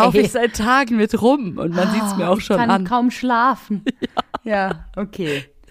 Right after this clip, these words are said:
Speaker 1: Die Kipferlfalten im
Speaker 2: Was,
Speaker 1: Gesicht.
Speaker 2: <laughs> was nehmen wir denn als erstes? Was, was sollen wir probieren?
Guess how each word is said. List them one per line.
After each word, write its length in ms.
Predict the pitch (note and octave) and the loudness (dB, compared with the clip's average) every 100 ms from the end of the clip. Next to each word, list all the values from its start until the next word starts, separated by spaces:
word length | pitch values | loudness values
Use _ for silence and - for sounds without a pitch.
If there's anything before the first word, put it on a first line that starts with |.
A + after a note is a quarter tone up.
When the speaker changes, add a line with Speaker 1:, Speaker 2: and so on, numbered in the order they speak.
| - | -4
Speaker 1:
Die 180 | - D4 | 2 2
Kipferlfalten 1040 | - B3 - G3 E3+ - F3 D#3+ F3+ G3+ | 2 -4 -4 -4 -4 -6 -6 -6 -6 -6
im 240 | - E3 F3 | -4 -4 -4
Speaker 2:
Was, 120 | G#3+ | -2
Speaker 1:
Gesicht. 220 | A#3 - - - - - | -2 -4 -10 -18 -16 -4
Speaker 2:
<laughs> 1200 | B3+ - E4 - - - - - - - - - | 0 4 4 4 0 -2 -8 -10 -14 -12 -12 -6
was 180 | G#3 A3+ | -4 0
nehmen 200 | A#3+ B3+ | 0 0
wir 80 | A3+ | 0
denn 120 | A3 | -4
als 100 | G3+ | -4
erstes? 360 | F#3 F3 E3 G3 | -8 -8 -12 -12
Was, 200 | F#3 - | -12 -12
was 120 | G3 | -8
sollen 140 | F#3+ | -6
wir 80 | E3+ | -6
probieren? 340 | - D3 C#3 | -8 -10 -12